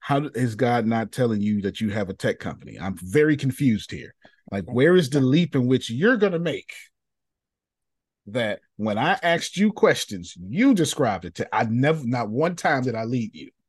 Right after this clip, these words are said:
Speaker 1: I
Speaker 2: No.
Speaker 1: asked you questions about your vision.
Speaker 2: Yes.
Speaker 1: All right, then. Y'all clap for Grace for being scared as hell right now that she got a tech company. Now she's a C E O all over again.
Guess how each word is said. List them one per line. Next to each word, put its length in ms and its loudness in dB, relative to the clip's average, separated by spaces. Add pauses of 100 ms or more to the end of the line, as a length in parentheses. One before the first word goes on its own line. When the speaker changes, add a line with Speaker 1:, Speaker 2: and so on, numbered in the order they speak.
(580)
Speaker 1:
I 180 -12 (100)
Speaker 2:
No. 100 -2
Speaker 1:
asked 340 0
you 160 0
questions 760 -4
about 340 -10
your 440 -2
vision. 520 -6 (420)
Speaker 2:
Yes. 300 -4 (380)
Speaker 1:
All 80 -8
right, 100 -12
then. 120 -20 (1000)
Y'all 160 0
clap 280 0
for 100 -8
Grace 280 0
for 120 -10
being 300 -2
scared 340 0
as 100 -2
hell 220 0
right 180 -4
now 160 -2
that 140 -6
she 100 -4
got 140 -4
a 60 -10
tech 220 -2
company. 380 -4
Now 140 -4
she's 240 -8
a 20 -12
C 200 -4
E 40 0
O 100 -2
all 220 -4
over 200 -6
again. 260 -8